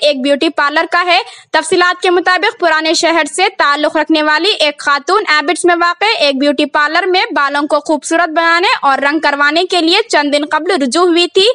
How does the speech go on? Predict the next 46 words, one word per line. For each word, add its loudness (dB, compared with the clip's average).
खातून 0
का 2
कहना 2
है 2
कि 0
ब्यूटी 0
पार्लर 0
में 0
बाल 0
बनाने 0
वालों 0
ने 2
पहले 0
तो 2
इनके 0
बाल -2
काट 0
दिए 0
और 0
सर 0
पर -2
कोई 0
गर्म 2
चीज 0
एक -2
घंटे 0
तक -2
लगा 0
कर -2
रखी 0
गई, 0
जिसके -2
बाद -2
इन्हें 4
एक -4
शैम्पू 0
देकर 0
घर 0
भिजवा 0
दिया 0
गया। 2
जैसे 0
ही 4
वो 0
घर 2
पहुंची, 0